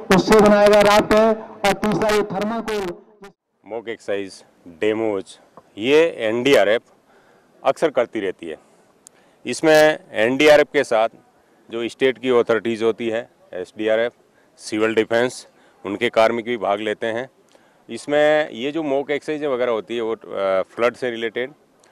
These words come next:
Speaker 2: अर्थक्वेक से रिलेटेड, सीबीआरएन से रिलेटेड, ट्रेन एक्सीडेंट से रिलेटेड,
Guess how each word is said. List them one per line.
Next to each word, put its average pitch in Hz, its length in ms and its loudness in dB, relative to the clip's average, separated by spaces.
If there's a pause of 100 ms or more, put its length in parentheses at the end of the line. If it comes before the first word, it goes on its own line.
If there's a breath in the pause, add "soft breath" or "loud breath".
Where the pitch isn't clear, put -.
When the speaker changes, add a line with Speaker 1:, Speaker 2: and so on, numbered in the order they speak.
(260 soft breath)
Speaker 2:
अर्थक्वेक 110 440 -6
से 127 120 -4
रिलेटेड, 117 480 -2 (540 soft breath)
सीबीआरएन 123 640 0
से 120 160 0
रिलेटेड, 113 500 0 (720 soft breath)
ट्रेन 127 320 0
एक्सीडेंट 123 520 -4
से 127 120 -6
रिलेटेड, 113 480 -6